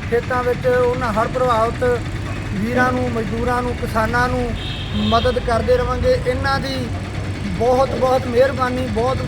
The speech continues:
ਧੰਨਵਾਦ ਇਹਨਾਂ ਵੀਰਾਂ ਦਾ, ਜਿਨ੍ਹਾਂ ਨੇ ਪਿਛਲੇ ਤਿੰਨ ਮਹੀਨਿਆਂ ਤੋਂ ਲੈ ਕੇ ਸਾਡੀ ਫਾਜ਼ਿਲਕਾ ਜ਼ਿਲ੍ਹੇ ਦੀ ਮਦਦ ਵਾਸਤੇ ਇੱਥੇ ਪਹੁੰਚਦੇ ਨੇ।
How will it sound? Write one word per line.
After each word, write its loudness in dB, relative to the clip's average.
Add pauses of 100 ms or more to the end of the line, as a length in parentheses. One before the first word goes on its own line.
ਧੰਨਵਾਦ 2
ਇਹਨਾਂ 0
ਵੀਰਾਂ 0
ਦਾ, 2 (480)
ਜਿਨ੍ਹਾਂ 2
ਨੇ 0 (640)
ਪਿਛਲੇ 4
ਤਿੰਨ -2 (300)
ਮਹੀਨਿਆਂ 0
ਤੋਂ 0
ਲੈ 2
ਕੇ 4 (520)
ਸਾਡੀ 0 (200)
ਫਾਜ਼ਿਲਕਾ 2
ਜ਼ਿਲ੍ਹੇ 2
ਦੀ -2 (120)
ਮਦਦ 2 (540)
ਵਾਸਤੇ 0
ਇੱਥੇ -2 (120)
ਪਹੁੰਚਦੇ 0
ਨੇ। -2